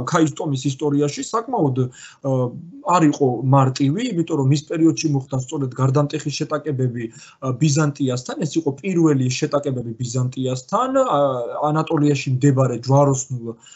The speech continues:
ციხეებთან და მათ შორის მონღოლებთანაც კი, ხო? იმიტომ რომ ხა ათასორასორმოცდასამ წელს სწორედ ქოსედაღის მაღლობზე ნახსენებ ბრძოლაში თურქული გაერთიანებული ტომები იღებდნენ, ა, ასე ვთქვათ, მონაწილეობას, მათ შორის იყო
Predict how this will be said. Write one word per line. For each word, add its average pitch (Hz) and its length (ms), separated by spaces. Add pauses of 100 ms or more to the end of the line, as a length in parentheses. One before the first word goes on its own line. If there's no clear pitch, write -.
ციხეებთან 147 720
და 254 100
მათ 170 240
შორის 185 440
მონღოლებთანაც 151 920
კი, 156 220
ხო? 202 300
იმიტომ 175 280
რომ 139 120
ხა 131 100
ათასორასორმოცდასამ 135 1120
წელს 233 320 (140)
სწორედ 135 400 (380)
ქოსედაღის 143 600
მაღლობზე 131 500
ნახსენებ 127 500
ბრძოლაში 131 600
თურქული 135 460
გაერთიანებული 131 760
ტომები 156 460 (260)
იღებდნენ, 147 640 (640)
ა, 131 80
ასე 135 260
ვთქვათ, 180 340 (320)
მონაწილეობას, 147 640
მათ 143 200
შორის 180 300
იყო 160 280